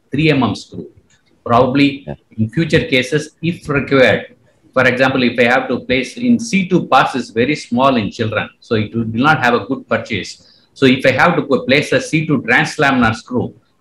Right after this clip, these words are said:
Speaker 1: on that, on the last third case, I used C two translaminar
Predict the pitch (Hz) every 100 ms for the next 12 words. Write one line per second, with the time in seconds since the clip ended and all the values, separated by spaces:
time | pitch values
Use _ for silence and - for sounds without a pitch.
0 | 95 117 139 156 - 113 104 110 151 -
1 | - 156 170 160 156 151 127 120 117 143
2 | - - - 156 135 120 135 - 135 123
3 | 117